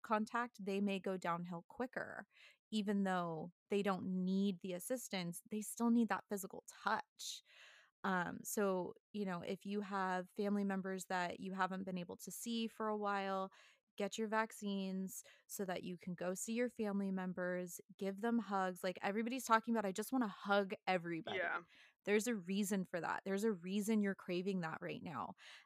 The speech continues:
Speaker 1: and there are members of our society who are lacking that on a normal basis, even when we're not in covid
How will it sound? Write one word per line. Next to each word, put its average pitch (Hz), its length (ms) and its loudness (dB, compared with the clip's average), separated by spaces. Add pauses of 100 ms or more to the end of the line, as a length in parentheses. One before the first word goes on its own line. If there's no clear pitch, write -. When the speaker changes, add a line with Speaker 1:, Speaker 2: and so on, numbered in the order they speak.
(140)
Speaker 1:
and 180 380 2
there 196 160 8
are 202 40 6
members 196 400 4
of 196 100 0
our 185 140 4
society 196 800 0 (100)
who 185 400 -4 (280)
are 208 120 6
lacking 202 420 2
that 202 140 2
on 185 100 0
a 175 60 -2
normal 190 340 2
basis, 180 420 -6
even 214 220 2
when 208 100 2
we're 190 120 0
not 175 240 0
in 180 120 -4
covid - 320 -10